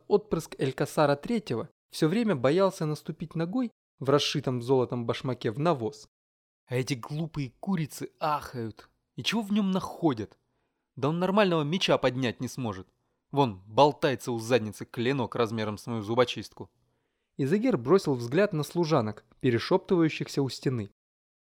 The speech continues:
Тройной салют подсказал им, что милорд вышел встречать королевскую кровь. Младший сын, чья мать была яркой представительницей эльфийской семьи,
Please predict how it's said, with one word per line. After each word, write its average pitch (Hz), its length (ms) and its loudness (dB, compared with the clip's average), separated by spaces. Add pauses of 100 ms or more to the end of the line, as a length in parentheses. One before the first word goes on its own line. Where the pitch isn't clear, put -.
Тройной 175 340 6
салют 208 400 2 (260)
подсказал 160 540 2
им, 107 140 -6
что - 200 -4
милорд 120 420 2
вышел 151 300 -2
встречать 131 460 -2
королевскую 117 600 0
кровь. 107 280 -2 (800)
Младший 202 400 4
сын, 277 340 0 (260)
чья 156 220 6
мать 156 220 4
была 135 200 4
яркой 143 380 4
представительницей 139 880 -2
эльфийской 135 500 -4
семьи, 180 500 -4